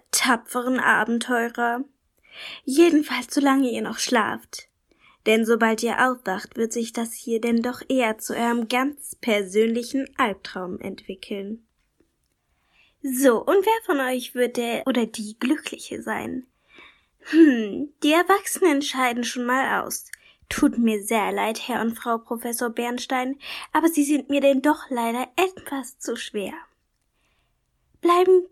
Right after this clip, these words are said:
nur noch diese putzigen Mädchen. Wie niedlich ihr doch im Schlaf ausseht. Zuckersüß. Nehme ich die Cousine?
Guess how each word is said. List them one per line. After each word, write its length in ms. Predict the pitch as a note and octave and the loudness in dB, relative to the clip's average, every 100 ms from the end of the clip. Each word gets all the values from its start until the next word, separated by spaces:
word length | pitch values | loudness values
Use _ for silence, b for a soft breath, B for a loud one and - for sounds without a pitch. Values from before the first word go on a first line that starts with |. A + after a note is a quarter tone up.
| - | 2
nur 160 | G#4+ | 2
noch 140 | G4+ - | 2 -2
diese 240 | D4+ D#4+ | -4 -4
putzigen 800 | E4 - - B4 - E4+ D#4 C4 | -4 -4 -2 -2 0 2 4 4
Mädchen. 680 | A3 G3+ - G#3 A3+ C4+ D4 b b b b - | 2 -4 -6 -8 -6 -8 -10 b b b b 2
Wie 300 | F#4+ G4 F4 | 6 8 8
niedlich 360 | B3 - A#3 A3+ | 6 0 -6 -2
ihr 120 | C4 | -2
doch 180 | B3 C#4 | -2 -2
im 120 | C#4 | -4
Schlaf 360 | - C4 C4+ | -2 -2 -2
ausseht. 560 | - C#4 - C4 B3+ - _ _ _ | -2 -2 -2 -4 -4 -8 _ _ _
Zuckersüß. 1700 | - C5 C5+ _ _ - F4+ F4+ E4+ C#4 A3 G3 G#3 - - - - _ _ _ _ _ _ _ _ _ b b | -2 0 0 _ _ -2 2 4 2 -2 -6 -4 -6 -6 -12 -14 -20 _ _ _ _ _ _ _ _ _ b b
Nehme 280 | C4 D#4+ G#4+ | 4 6 6
ich 120 | - | 2
die 140 | C#4 A#3 | -2 0
Cousine? 440 | A3+ G#3+ A#3+ | -2 0 2